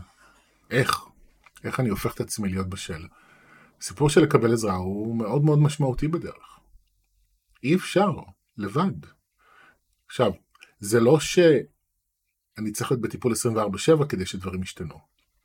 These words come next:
אבל אני יכול להשתנות לבד עד גבול מסוים. שינוי עמוק, טרנספורמטיבי,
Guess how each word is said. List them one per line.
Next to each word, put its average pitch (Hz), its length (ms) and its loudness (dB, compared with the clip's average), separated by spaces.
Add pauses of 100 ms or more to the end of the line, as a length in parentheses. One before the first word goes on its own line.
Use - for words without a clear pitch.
(1600)
אבל 107 380 -4 (560)
אני 120 140 -2
יכול 143 300 2
להשתנות 117 420 -4
לבד 101 380 -2
עד 101 100 -8
גבול 117 220 -2
מסוים. - 360 -8 (1700)
שינוי 117 380 -2
עמוק, 131 460 0 (1040)
טרנספורמטיבי, 120 1080 -4